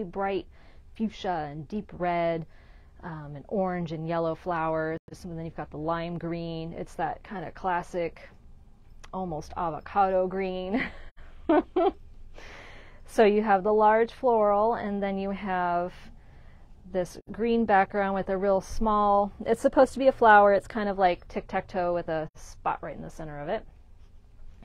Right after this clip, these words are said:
Um, <laughs> but it's yellow and pink. <laughs> She's laughing at me. <laughs> And then you have a smaller floral, and it's, again, the pink background, but with the orange and kind of gold, uh, flowers in it.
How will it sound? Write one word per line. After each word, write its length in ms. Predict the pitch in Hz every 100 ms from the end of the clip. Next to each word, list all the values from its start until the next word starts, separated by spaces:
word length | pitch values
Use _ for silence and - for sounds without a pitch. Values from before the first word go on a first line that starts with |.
| -
Um, 240 | 202 175
<laughs> 20 | 175
but 220 | 233 220
it's 240 | 220 -
yellow 360 | 214 196 190 185
and 220 | 214 170
pink. 600 | - 240 214 240 330 - - - -
<laughs> 100 | 226 - 240 -
She's 100 | 233 226 - -
laughing 420 | 175 175 165 165 165
at 180 | 175 190
me. 180 | 233 - 370 403 - 381 - - 523 415 -
<laughs> 400 | - 294 - 359 320 - - - - - - - - -
And 180 | 247
then 120 | 254 247
you 100 | 233
have 200 | 233 208
a 80 |
smaller 560 | - - 262 214 185 175
floral, 480 | - 180 160 160 220
and 100 | 185
it's, 180 | 175 -
again, 300 | 175 175 180
the 80 |
pink 240 | 190 226 226
background, 720 | 196 190 214 190 180 180 175
but 140 | - 160 _ -
with 180 | 175 -
the 180 | 165 -
orange 640 | 175 165 165 165 - -
and 260 | 170 156 160
kind 160 | 165
of 80 | 156
gold, 500 | 151 156 156 147 151 - - - - - - 185
uh, 220 | 151 135
flowers 500 | - 170 147 135 120
in 80 | 147
it. 160 | 160